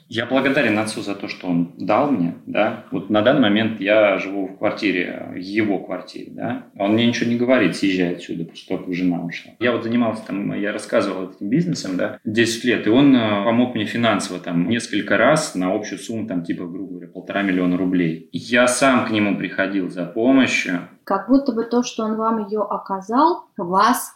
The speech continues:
Speaker 2: делает должным проявлять лояльность ему. Но на самом деле, мне кажется, вы здесь немножко упускаете момент его волевого решения. Ведь это он решил, давать вам деньги или не давать.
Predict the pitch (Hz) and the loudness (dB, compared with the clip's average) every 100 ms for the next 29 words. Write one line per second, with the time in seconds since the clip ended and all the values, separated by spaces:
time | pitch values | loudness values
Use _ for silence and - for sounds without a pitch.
0 | - 214 240 220 208 202 - 180 247 320 | -2 2 4 4 0 -2 -4 2 6 6
1 | 294 214 202 175 180 - _ - 190 190 | 4 0 0 0 -2 -6 _ -4 -2 -2
2 | 208 202 - 185 185 190 170 175 - - | 0 0 2 0 2 2 0 -2 -4 -6
3 | - 180 175 - - - 220 220 - 214 | -6 -2 -2 -4 -10 -4 -2 0 -2 -4
4 | 214 233 226 214 233 285 269 240 226 - | 0 -2 -2 0 4 6 8 6 2 -2
5 | 214 214 277 269 240 214 208 - 202 208 | -4 2 4 4 2 0 -8 -8 -6 -6
6 | 196 214 269 262 - 214 208 226 240 - | -2 4 4 4 -2 -4 -2 -2 -4 -6
7 | 220 208 202 - - 190 - 214 - 269 | -4 -2 -2 -4 -6 -4 -2 -6 0 2
8 | 311 302 277 - 208 196 - 208 202 220 | 6 6 4 0 -2 -2 -4 -4 -2 4
9 | 269 269 - 214 214 240 214 214 208 233 | 8 6 4 -4 0 0 0 0 0 -2
10 | 220 214 240 - 349 294 190 175 180 185 | -2 -2 -2 0 2 4 2 0 -2 -6
11 | - 196 - 202 254 359 311 269 - 233 | -6 -6 -4 2 4 4 4 2 4 0
12 | 185 180 196 196 185 185 185 180 185 180 | 2 0 2 2 0 -4 -2 -2 -2 -2
13 | 175 180 180 185 190 196 180 - | -2 -2 -2 -2 0 0 0 -4